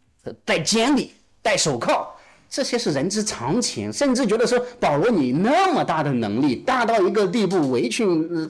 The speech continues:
在人的身上，影子在人的身上都可以，好像使人得医治，那，那个铁链不能挣开吗？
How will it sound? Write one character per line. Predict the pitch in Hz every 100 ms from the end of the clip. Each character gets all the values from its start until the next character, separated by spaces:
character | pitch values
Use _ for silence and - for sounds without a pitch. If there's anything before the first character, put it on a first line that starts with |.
| -
在 | 214
人 | 160 160
的 | 180
身 | 185
上， | 190 190 113 - -
影 | 175 160
子 | 220
在 | 247
人 | 214
的 | 196
身 | 196
上 | 196 185
都 | 214
可 | 214 196
以， | 151 - -
好 | 143
像 | 185 175 175
使 | -
人 | 160 180
得 | 160
医 | 196 202
治， | - 151
那， | 170 170 - - -
那 | 208
个 | 208
铁 | - 135
链 | 185 160 127 _ - - _ - - _ _ _ _
不 | -
能 | 190
挣 | 190 220
开 | 185 220
吗？ | 214